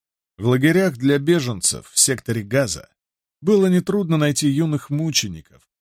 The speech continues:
готовых зайти в кафе с бомбой, спрятанной на поясе. Но одно дело — убить себя мгновенно, устроив эффектный взрыв,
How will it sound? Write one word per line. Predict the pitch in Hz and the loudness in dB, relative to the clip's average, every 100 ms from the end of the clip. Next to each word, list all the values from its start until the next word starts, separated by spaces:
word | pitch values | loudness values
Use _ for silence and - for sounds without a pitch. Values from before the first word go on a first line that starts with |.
| - | -6
готовых | 113 120 151 139 | -2 2 2 0
зайти | 101 135 135 151 | 2 0 0 -4
в | |
кафе | - 139 - 143 | -2 -4 -2 -4
с | 98 | -4
бомбой, | 95 135 131 127 | -2 -2 0 -2
спрятанной | - 113 120 120 117 | -2 0 -2 0 -2
на | 113 113 | -2 -4
поясе. | 120 101 69 - - _ _ _ _ _ | -2 -2 0 -2 -4 _ _ _ _ _
Но | 107 120 127 | 0 2 4
одно | 123 113 123 127 | 2 0 0 0
дело — | 117 131 131 131 117 _ - | 2 2 2 -2 -6 _ -6
убить | 123 110 123 113 | -4 0 0 0
себя | - 120 123 120 | 0 0 0 0
мгновенно, | 110 123 127 143 139 92 69 - _ - | 0 0 0 -2 -4 -6 -12 -18 _ -4
устроив | 120 - 120 123 113 - | -2 -2 0 -2 -2 -6
эффектный | - 117 - 120 | -6 -6 -4 -4
взрыв, | 107 104 147 117 - | -2 0 -2 -4 -14